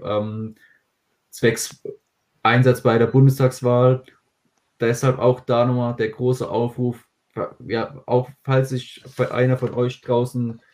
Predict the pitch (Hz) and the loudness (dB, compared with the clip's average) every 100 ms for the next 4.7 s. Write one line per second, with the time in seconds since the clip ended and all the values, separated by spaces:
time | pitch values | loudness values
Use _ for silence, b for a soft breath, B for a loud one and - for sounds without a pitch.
0 | b - 117 117 113 117 117 110 123 123 | b -4 -2 0 0 0 -2 -2 -2 -2
1 | 117 117 110 113 110 110 _ b b _ | -4 -4 -2 -2 -4 -6 _ b b _
2 | _ - 131 165 - 120 131 131 127 120 | _ 0 2 2 0 2 4 6 4 0
3 | - 117 117 127 120 120 - - _ 117 | -2 0 4 4 2 -2 -6 -20 _ -4
4 | 120 113 - 87 104 95 - | -2 -2 -4 -4 -2 -2 -8